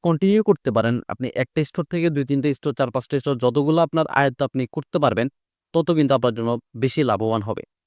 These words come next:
তো এইভাবে আপনি যদি এই ব্যবসাটা কন্টিনিউ করতে পারেন, ইনশাআল্লাহ খুব ভালো একটা আয় আপনার হবে। মাত্র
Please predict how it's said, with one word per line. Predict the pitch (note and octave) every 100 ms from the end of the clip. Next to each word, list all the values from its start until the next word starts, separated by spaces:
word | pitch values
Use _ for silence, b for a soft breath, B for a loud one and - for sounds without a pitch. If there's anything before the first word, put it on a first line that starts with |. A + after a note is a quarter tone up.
| _ _ _
তো | -
এইভাবে | F3+ G#3 A3+
আপনি | A3 G#3+
যদি | G#3
এই | F#3+
ব্যবসাটা | E3+ F#3 F3+
কন্টিনিউ | F#3 G#3 G3+
করতে | G3 -
পারেন, | F#3+ F#3+
ইনশাআল্লাহ | D#3 D3+ D#3 D3 C#3+
খুব | C#3 D3
ভালো | B2+ C#3
একটা | D3+ C3 D3+ D3 D3 C#3+ _ _ _ -
আয় | C3+
আপনার | B2+ B2 C3 B2
হবে। | C#3 A3+ _ _ _ -
মাত্র | B2+ -